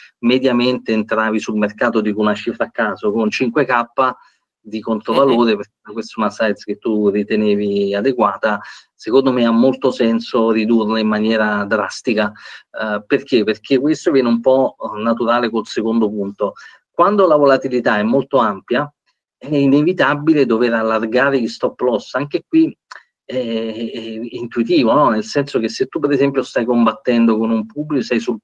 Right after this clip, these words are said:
Speaker 1: sei sul ring di pugilato. Oggi mi vengono molte metafore, eh, non so come mai, abbiate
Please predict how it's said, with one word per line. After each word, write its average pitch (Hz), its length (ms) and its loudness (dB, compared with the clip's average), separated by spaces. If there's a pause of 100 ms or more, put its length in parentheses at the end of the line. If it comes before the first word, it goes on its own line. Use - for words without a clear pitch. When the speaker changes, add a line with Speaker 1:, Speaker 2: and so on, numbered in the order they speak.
(120)
Speaker 1:
sei 107 220 -4
sul 110 420 -4
ring 131 280 2
di 123 120 0
pugilato. 104 680 -4 (120)
Oggi 117 280 -2
mi 113 100 2
vengono 110 340 2
molte 117 360 -2
metafore, 107 640 0 (440)
eh, 107 80 -12
non 101 420 -8
so 98 180 -4
come 98 180 -2
mai, 98 160 -2
abbiate 101 580 0